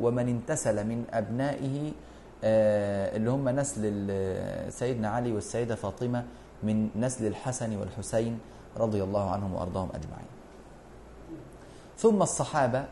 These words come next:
أيضا يشمل بدعائه الصحابة الكرام، ثم من تلاهم على الإحسان يعني ومن تبعهم ومشى، آه، على طريقتهم، آه، حال كونه بالخير وابلا. الوابل اللي هو المطر، والوبل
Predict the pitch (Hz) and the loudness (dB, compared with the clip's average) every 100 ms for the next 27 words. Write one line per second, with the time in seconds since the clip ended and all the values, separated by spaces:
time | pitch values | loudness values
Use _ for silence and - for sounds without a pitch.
0 | - 170 156 151 151 - 143 127 117 107 | 0 4 4 4 2 2 0 2 2 0
1 | 107 120 113 113 - 95 113 98 98 - | 2 0 0 -4 -6 -2 2 2 0 -4
2 | - - - 101 - 104 113 113 113 - | -14 -14 -4 -4 2 4 4 2 0 -10
3 | - - - 226 208 175 156 143 139 147 | -16 -12 2 4 6 4 2 2 4 4
4 | 147 135 120 160 143 113 - - 156 147 | 4 2 2 2 2 -2 -4 0 0 0
5 | - - - - - - 147 139 131 123 | -8 -16 -18 -20 -10 2 4 4 4 4
6 | 117 151 139 123 127 127 117 135 135 131 | 2 2 4 4 4 2 2 2 2 4
7 | 123 123 - - - - 104 101 80 117 | 4 2 -8 -18 -6 0 2 2 2 4
8 | 120 110 107 101 127 127 120 123 123 - | 4 2 0 0 -4 -2 -2 0 -2 -8
9 | - - - - 104 101 98 - - 160 | -18 -20 -14 -2 0 2 0 -2 0 4
10 | 170 156 135 135 127 127 175 175 180 175 | 4 4 4 4 4 2 2 2 0 0
11 | 175 170 - 117 120 135 123 170 170 170 | -2 -4 -8 -4 0 2 2 2 4 6
12 | 165 175 170 131 139 135 123 135 127 107 | 4 4 0 4 8 8 8 6 6 4
13 | 95 87 - - - - - - 123 127 | 2 -4 -8 -14 -20 -20 -20 -6 0 2
14 | 147 185 185 185 180 135 127 151 143 123 | 4 6 6 6 4 2 2 6 6 6
15 | 120 117 101 110 113 117 185 139 131 147 | 2 0 2 4 6 8 8 10 8 8